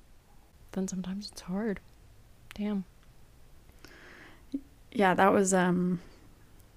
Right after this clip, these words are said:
Speaker 2: wild. And I didn't expect the twist, even though you told me that there was gonna be one. Um, I, I kind of feel, like, dumbfounded and speechless just because of how tragic it, it was.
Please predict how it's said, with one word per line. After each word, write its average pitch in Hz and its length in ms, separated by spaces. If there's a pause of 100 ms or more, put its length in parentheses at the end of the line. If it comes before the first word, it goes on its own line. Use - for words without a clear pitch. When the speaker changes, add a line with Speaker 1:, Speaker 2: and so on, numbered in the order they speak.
(380)
Speaker 2:
wild. 180 640 (360)
And 190 400
I 190 100
didn't 196 240
expect 190 480
the 202 120
twist, - 920
even 208 260
though 202 80
you 202 140
told 202 300
me 208 140
that 196 220
there 196 140
was 202 140
gonna 196 240
be 208 220
one. 196 600 (680)
Um, 185 440
I, 220 300
I 285 40 (160)
kind 294 260
of 453 80
feel, 370 260
like, 196 220
dumbfounded 180 800
and 170 380
speechless - 1000 (460)
just 202 260
because 190 280
of 180 80
how 175 160
tragic 170 520
it, 175 200 (220)
it 180 280
was. 180 760